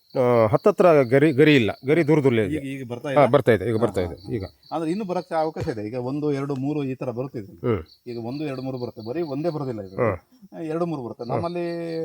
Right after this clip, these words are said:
Speaker 2: ಸ್ವಲ್ಪ ಫುಡ್ ಕಡಿಮೆ ಆದಾಗ, ಅಂದ್ರೆ ನಾವು ರ-, ಆ, ಗೊಬ್ಬರಗಳು ಕಡಿಮೆ ಆದಾಗ,
Speaker 1: ಹ್ಮ್.
Speaker 2: ಆ, ಇದು ಬರುತ್ತೆ. ಆ, ಇದಕ್ಕೆ ಈ ಕಾಳುಮೆಣಸಿಗೆ ಏನ್ ಗೊತ್ತುಂಟಾ, ರಾಸಾಯನಿಕ ನಾವು ಆರ್ಗಾನಿಕ್ ಅನ್ನು ಕೊಡ್ಬೋದು,
Speaker 1: ಹ್ಮ್.
Speaker 2: ಆರ್ಗಾನಿಕ್ ಕೊಡ್ಬೋದು.
Speaker 1: ಹ್ಮ್.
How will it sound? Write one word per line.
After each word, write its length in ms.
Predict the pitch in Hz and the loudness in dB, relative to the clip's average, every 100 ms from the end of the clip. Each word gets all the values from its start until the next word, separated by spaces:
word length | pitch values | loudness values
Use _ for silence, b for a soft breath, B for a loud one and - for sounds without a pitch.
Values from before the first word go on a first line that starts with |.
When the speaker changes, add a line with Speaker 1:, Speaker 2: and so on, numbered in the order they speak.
| 156 | -8
Speaker 2:
ಸ್ವಲ್ಪ 220 | 165 165 160 | -10 -8 -10
ಫುಡ್ 200 | 170 165 | -8 -10
ಕಡಿಮೆ 260 | 175 151 151 | -10 -8 -6
ಆದಾಗ, 200 | 127 104 | -4 -6
ಅಂದ್ರೆ 200 | 98 131 | -8 -8
ನಾವು 320 | 131 135 139 | -6 -6 -8
ರ-, 160 | 135 131 b b b 143 | -10 -12 b b b -14
ಆ, 360 | 139 131 127 127 | -8 -6 -6 -6
ಗೊಬ್ಬರಗಳು 540 | 127 131 135 139 139 135 | -8 -10 -10 -8 -8 -8
ಕಡಿಮೆ 240 | 127 131 | -6 -4
ಆದಾಗ, 220 | 110 90 | -6 -8
Speaker 1:
ಹ್ಮ್. 600 | 135 151 123 95 _ 254 | -12 -8 -8 -8 _ -16
Speaker 2:
ಆ, 380 | 220 156 147 135 | -12 -12 -10 -10
ಇದು 180 | 135 123 | -12 -12
ಬರುತ್ತೆ. 540 | 101 - - 180 - | -14 -14 -20 _ -18
ಆ, 80 | 143 | -14
ಇದಕ್ಕೆ 500 | 143 165 196 156 143 | -12 -10 -10 -8 -10
ಈ 80 | 147 | -12
ಕಾಳುಮೆಣಸಿಗೆ 520 | 143 175 247 220 185 | -8 -6 -6 -8 -10
ಏನ್ 80 | 175 | -8
ಗೊತ್ತುಂಟಾ, 280 | 131 104 120 | -8 -6 -6
ರಾಸಾಯನಿಕ 520 | 131 117 190 185 185 | -6 -6 -6 -6 -10
ನಾವು 680 | 185 180 165 156 143 135 127 | -8 -6 -6 -6 -8 -10 -6
ಆರ್ಗಾನಿಕ್ 480 | 131 165 196 196 | -2 -2 -2 -4
ಅನ್ನು 120 | 202 202 | -6 -6
ಕೊಡ್ಬೋದು, 340 | 160 160 101 | -2 -2 -2
Speaker 1:
ಹ್ಮ್. 460 | - 120 104 90 117 | -4 -2 -2 -4 -8
Speaker 2:
ಆರ್ಗಾನಿಕ್ 320 | 131 160 156 | -4 -4 -4
ಕೊಡ್ಬೋದು. 320 | 143 117 104 | -6 -6 -6
Speaker 1:
ಹ್ಮ್. 220 | 160 113 | -2 -2